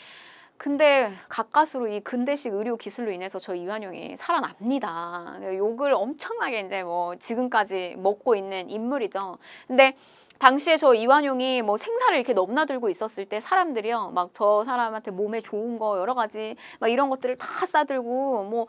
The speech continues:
완전히 이 도로가까지 줄이 나올 정도로 그렇게 서 있었다 그래요. 그러니까 그 정도로 엄청난 그 권한을 누리고 있었던 사람이 이완용이었죠. 그래서 뭐 아무튼 이제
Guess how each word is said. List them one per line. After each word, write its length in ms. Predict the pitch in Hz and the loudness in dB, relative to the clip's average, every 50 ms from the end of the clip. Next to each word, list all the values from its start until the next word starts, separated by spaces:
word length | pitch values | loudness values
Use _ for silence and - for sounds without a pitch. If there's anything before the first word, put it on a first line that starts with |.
| - - - - | -8 -16 -18 -6
완전히 400 | - 226 254 285 339 392 339 247 | -2 0 2 4 4 4 4 2
이 60 | 233 | 0
도로가까지 880 | - - 247 277 349 - 320 311 - - 247 233 233 220 214 220 214 202 208 | 0 2 2 2 4 4 2 0 2 2 0 0 0 -4 -4 -2 -4 -4 -4
줄이 280 | - - 247 226 240 | -4 -4 -4 -4 -2
나올 300 | 208 160 156 190 247 269 | 0 2 2 4 2 2
정도로 680 | 254 240 214 196 190 185 185 180 202 220 214 196 180 175 - | 0 -4 -6 -6 -6 -4 -2 0 0 2 2 0 0 -2 -4
그렇게 300 | - 214 214 214 - 294 | -4 -4 -4 -2 -4 -6
서 200 | - - 392 440 | -2 2 2 2
있었다 340 | 453 453 311 - _ 190 170 | 2 0 -4 -4 _ -2 -4
그래요. 240 | - 151 151 165 | -2 -6 -8 -8
그러니까 220 | 190 190 175 196 185 | -10 -8 -8 -6 -6
그 180 | - - 247 | -4 -4 -4
정도로 680 | 240 320 330 339 311 269 254 240 254 262 254 220 185 - - - - - - - - - _ | -2 -2 -4 -2 -2 -2 0 0 0 2 2 0 0 -2 -6 -14 -20 -20 -20 -20 -20 -12 _
엄청난 540 | 208 226 262 294 - 427 403 392 320 285 277 | -2 -2 -2 -2 -4 -4 -2 0 -2 0 0
그 140 | - 214 | 0 -2
권한을 380 | 202 - 208 214 233 220 214 196 | 0 0 -2 -2 0 -2 -2 -4
누리고 300 | 180 202 233 277 254 247 | -4 -4 -4 -4 -4 -4
있었던 340 | 208 - 208 - 196 190 196 | -6 -6 -8 -10 -10 -10 -8
사람이 320 | 202 185 180 180 175 170 | -6 -6 -6 -6 -8 -8
이완용이었죠. 840 | 175 190 226 240 240 208 175 165 160 156 156 _ - 156 156 - - _ _ _ _ _ _ _ _ _ _ _ _ _ _ _ _ _ - | -4 -2 -2 -2 -4 -6 -8 -10 -12 -14 -14 _ -14 -12 -12 -14 -16 _ _ _ _ _ _ _ _ _ _ _ _ _ _ _ _ _ -6
그래서 320 | - 254 262 311 277 269 277 - - - - - - - - | -4 2 6 8 8 8 6 4 -4 -18 -20 -20 -20 -18 0
뭐 140 | - 247 233 | 6 8 8
아무튼 520 | - 262 302 339 - 339 254 240 311 440 | 8 8 6 4 2 2 4 4 4 2
이제 200 | 427 349 269 247 | 4 4 4 4